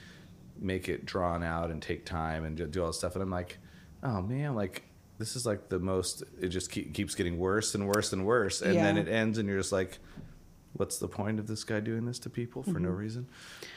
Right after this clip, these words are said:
Speaker 1: Yeah.
Speaker 2: Um, what I, j-, going back a second, what I like ab-, how Richard Ramirez was,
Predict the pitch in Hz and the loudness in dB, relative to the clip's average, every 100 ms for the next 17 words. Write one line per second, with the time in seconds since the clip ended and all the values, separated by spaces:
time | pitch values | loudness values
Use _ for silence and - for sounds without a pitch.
0 | - - 80 - - - 208 185 170 - | -8 -2 -2 -4 -8 2 4 4 2 -6
1 | - 180 196 185 185 180 190 170 160 143 | 0 4 6 6 2 0 2 2 4 2
2 | 151 165 156 160 190 175 175 170 196 180 | -2 -4 -2 2 4 4 4 4 2 -2
3 | - - - - 175 175 185 180 175 165 | -8 -10 -2 0 2 2 4 4 2 -2
4 | - - 196 185 - 180 175 165 156 160 | -12 -2 2 4 6 6 6 6 6 6
5 | 160 151 151 151 156 - | 4 4 4 4 2 0